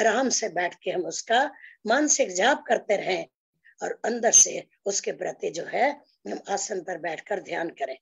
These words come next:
आसन के बाद आता है प्राणायाम। प्राणायाम होता है बाहर का श्वास अंदर लेकर रोकना और अंदर का श्वास भी अंदर रोकना,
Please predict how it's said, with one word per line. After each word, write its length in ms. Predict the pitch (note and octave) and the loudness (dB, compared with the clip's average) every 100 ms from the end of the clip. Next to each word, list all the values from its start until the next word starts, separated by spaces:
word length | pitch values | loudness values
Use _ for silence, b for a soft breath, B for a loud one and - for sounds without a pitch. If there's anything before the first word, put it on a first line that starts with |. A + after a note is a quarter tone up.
| _ _ _ _ | _ _ _ _
आसन 340 | A#3+ C#4 D4+ C#4 | 2 4 6 6
के 100 | C4+ | 4
बाद 280 | G#3+ A3 G#3 | 4 4 2
आता 200 | G3+ C4+ | 0 -2
है 100 | - | 2
प्राणायाम। 680 | A3 G#3 G#3 F#3 A3+ A#3 D3+ _ _ _ | 2 4 2 2 2 2 -6 _ _ _
प्राणायाम 600 | - C#4 E4 F4 E4 D#4+ D4+ | 2 6 8 8 8 6 4
होता 240 | C#4 E4 | 2 2
है 120 | D#4+ | 2
बाहर 280 | G#3+ B3 C4+ | 2 0 0
का 180 | - C#4+ | -2 -2
श्वास 380 | C#4 B3 A#3 A3 | 0 -2 -2 -4
अंदर 280 | G3 G3 | -4 -6
लेकर 320 | G3 G#3 - A3 | -4 -6 -4 0
रोकना 520 | A#3 A#3 C#4+ D#4+ E4 B B - | 0 0 2 2 2 B B -2
और 60 | C#4 | -2
अंदर 440 | - E4 E4 F#4+ | 2 2 6 4
का 200 | F#4 E4 | 6 4
श्वास 420 | - C#4 B3 A#3+ | 4 2 0 -2
भी 120 | C4 | -6
अंदर 360 | D4 A3 A3+ G3 | -4 -4 0 0
रोकना, 440 | F3+ - F3 C#3 | 2 0 -4 -8